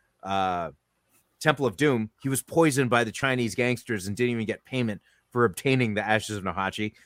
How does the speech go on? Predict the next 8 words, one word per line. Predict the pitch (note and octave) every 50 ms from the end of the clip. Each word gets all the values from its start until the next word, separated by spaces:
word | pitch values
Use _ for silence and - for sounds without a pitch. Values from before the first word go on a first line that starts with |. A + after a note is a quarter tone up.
| - _ _ _
Last | - A#2+ C#3+ E3 - -
Crusade, | - C#3 B2+ A2 - - E3 F#3 E3 C3+ B2+ B2+ B2+ - _ _ _ _ _ _
he | _ - F3+ G3+
was | G3+ F#3 E3+ C3+
fooled | - - - - G3 A#3 B3+ A3 E3+ D#3 D#3+ D3+ C#3+ -
by, | D#3+ D3+ D3+ D#3 D3+ D3+ D3+ D#3+ C3 - _ _ _ _ -
uh, | C3+ D#3 D#3+ D3 - _ _ -
Elsa, | F#3+ A#3 A#3+ - - D#3 C#3+ C#3+ D#3+ E3